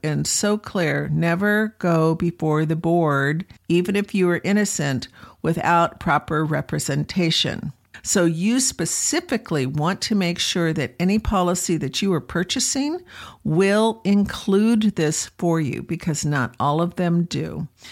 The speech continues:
So I cannot stress that one enough. Now, I mentioned in the beginning of the podcast about the N S O Nurse Practitioner Professional Liability Exposure Claim Reports, fifth edition.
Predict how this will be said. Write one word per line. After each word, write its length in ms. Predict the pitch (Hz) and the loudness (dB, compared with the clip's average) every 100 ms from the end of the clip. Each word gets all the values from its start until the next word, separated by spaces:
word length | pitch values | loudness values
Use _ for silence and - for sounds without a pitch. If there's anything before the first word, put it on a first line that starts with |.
| - | -16
So 240 | - 160 - | -4 -2 0
I 100 | 165 | -2
cannot 520 | - 233 202 190 - | 0 2 4 2 0
stress 400 | - - 156 - | -4 0 0 0
that 260 | - 147 - | -2 -2 0
one 300 | 160 156 - | 0 0 -2
enough. 480 | 160 156 139 135 - _ _ _ | -2 0 0 -4 -10 _ _ _
Now, 100 | 247 - | -2 2
I 60 | |
mentioned 360 | 262 508 - 330 | 0 2 0 2
in 100 | 220 | 2
the 80 | 185 | 0
beginning 380 | 185 208 214 202 | 0 0 0 0
of 160 | 180 | -2
the 80 | 180 | -4
podcast 760 | 175 208 202 - 202 160 - - | -4 -2 -2 0 -2 0 -4 -4
about 720 | 180 165 175 170 185 214 - - - - - | -2 0 2 4 4 2 -2 -12 -14 -20 -10
the 920 | - 180 190 185 180 175 175 165 165 175 _ _ | -2 0 2 4 4 4 4 4 2 0 _ _
N 140 | 196 196 | 2 2
S 280 | 190 - | 2 2
O 420 | 202 180 170 165 156 _ _ _ _ | 4 4 4 2 -2 _ _ _ _
Nurse 280 | 180 180 180 | 2 4 2
Practitioner 680 | 214 170 196 165 - 170 160 | 0 0 -2 0 0 0 0
Professional 600 | - 160 156 - 170 165 | -2 -2 -2 0 0 2
Liability 680 | 160 156 151 156 151 156 | 2 0 0 0 0 0
Exposure 540 | 143 - - 151 - 143 | -2 -4 -2 -2 0 -4
Claim 400 | - 196 190 180 | -2 0 2 2
Reports, 600 | 156 127 131 131 127 - | 0 -4 -4 -4 -4 -4
fifth 260 | - 190 | -4 -4
edition. 580 | 180 - - - 123 127 | -4 -4 -4 -4 -4 -4